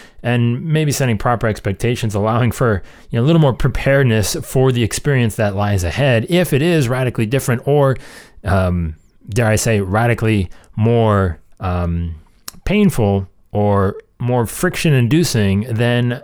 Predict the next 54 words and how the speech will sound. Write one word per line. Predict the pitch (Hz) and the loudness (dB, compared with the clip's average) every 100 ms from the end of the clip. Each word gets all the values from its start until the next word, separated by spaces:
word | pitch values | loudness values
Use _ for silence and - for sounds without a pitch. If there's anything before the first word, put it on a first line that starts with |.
| _ | _
maybe | - 120 120 | -4 -2 -2
the | 107 | -2
line | 110 113 | 0 0
of | 110 | 0
business | 117 98 101 | 0 0 -2
that | 101 | -2
they | 101 | -2
might | 98 87 | -2 -2
be | |
coming | 85 - 135 110 | -4 -2 -2 -2
from. | - 98 95 90 - - - - | -4 -4 -4 -6 -14 -20 -20 -16
You | - | -6
know, | 104 | -2
just | 113 - | -2 -4
allowing | 117 127 139 131 | -2 0 0 0
a | 113 | 0
little | 120 123 | 0 0
more | 117 110 - - - | 2 0 -2 -16 -8
easing | 135 143 123 117 | 0 2 2 2
of | 107 | 2
in, | 135 117 | 2 0
or | |
gradually | 92 110 117 135 117 120 117 107 | 0 0 2 2 2 0 2 0
just | 110 98 | -2 -2
saying, | 117 104 | -2 0
"Whoa, | 120 131 123 | 0 2 0
all | 117 | 0
right, | 113 | -2
just | 110 92 - | -2 -6 -6
let's | 95 | -10
pump | - 113 117 | -4 -4 -2
the | |
brakes. | 107 113 110 - | -4 -2 -2 -2
Let's, | 104 - - - - - | -6 -6 -16 -20 -20 -14
let's | 101 113 | -8 -2
maybe | 110 | -2
put | 101 113 | 0 -4
some, | - 113 107 | -2 -2 -2
you | 104 | -2
know, | 95 | -4
pads | 85 156 143 135 | -4 -2 0 2
on | 131 131 123 120 113 - - - | 2 2 2 0 -4 -10 -20 -6
just | 147 143 | -4 0
to | 147 | 0
make | 123 | 0
sure | - 127 | 0 0
that | 110 | 0
we | 107 | 2
all | 107 107 | 2 2
make | 104 101 | 0 -2
it | - | -4
through | - 175 | 2 2
this | 147 - | 2 0
thing, | 120 107 101 101 | 0 2 2 0